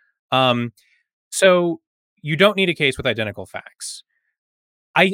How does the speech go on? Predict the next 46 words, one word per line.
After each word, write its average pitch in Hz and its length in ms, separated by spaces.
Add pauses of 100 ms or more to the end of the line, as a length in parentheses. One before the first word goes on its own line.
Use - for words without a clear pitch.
I 190 120
think 311 240
that 175 160
still 220 420
leaves, 165 380
frankly, 139 320
a 123 100
lot 127 260
of 120 120
ambiguity 110 1000
on 117 220
exactly 113 800 (160)
how 160 420
to 131 200
apply 113 300
the 110 100
clearly 95 320
established 101 460
law 214 160
standard, 104 380
because 135 260
you 202 100
could 175 160
say 214 200
something 165 340
like, 131 220
"Well, 139 320 (280)
the, 147 140
the 143 100
real 190 200
question 156 420
is, 120 260 (280)
should 208 260
it 180 100
have 170 160
been 143 160
obvious 123 580
to 127 160
any 123 220
reasonable 107 560
officer 104 640
that 101 100
this 104 180
action 104 340
was 95 160
unconstitutional?" - 920